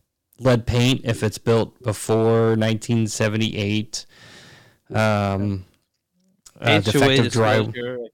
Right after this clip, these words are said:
Speaker 2: it's
Speaker 1: yeah,
Speaker 2: H O A,
Speaker 1: H O A dis-,
Speaker 2: defective
Speaker 1: H O A
Speaker 2: drywall.
Speaker 1: disclosure, defective drywall. Those are gonna be more of the common ones. Some of the other ones are sort of outliers.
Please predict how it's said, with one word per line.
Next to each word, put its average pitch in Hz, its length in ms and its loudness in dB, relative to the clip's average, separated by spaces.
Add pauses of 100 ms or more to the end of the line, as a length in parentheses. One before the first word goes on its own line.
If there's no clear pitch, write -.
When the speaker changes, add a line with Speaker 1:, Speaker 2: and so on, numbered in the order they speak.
Speaker 2:
it's 107 120 -18 (200)
Speaker 1:
yeah, 110 300 2
Speaker 2:
H 113 120 -8
O 107 60 -12
A, 107 80 -4
Speaker 1:
H 117 180 0
O 117 100 4
A 117 100 4
dis-, 113 220 -2 (200)
Speaker 2:
defective 113 280 -8
Speaker 1:
H 107 120 -6
O 110 80 0
A 110 80 2
Speaker 2:
drywall. - 40 0
Speaker 1:
disclosure, 104 680 -4 (100)
defective 107 500 -2
drywall. 104 760 -2 (400)
Those 190 180 2
are 220 40 2
gonna 208 100 4
be 156 120 4
more 131 240 4
of 131 60 4
the 117 100 2
common 113 560 -2
ones. 120 420 0
Some 143 240 -2
of 156 60 0
the 147 160 0
other 113 240 2
ones 120 320 0
are 110 260 0 (600)
sort 139 320 0
of 113 240 0 (140)
outliers. 123 920 2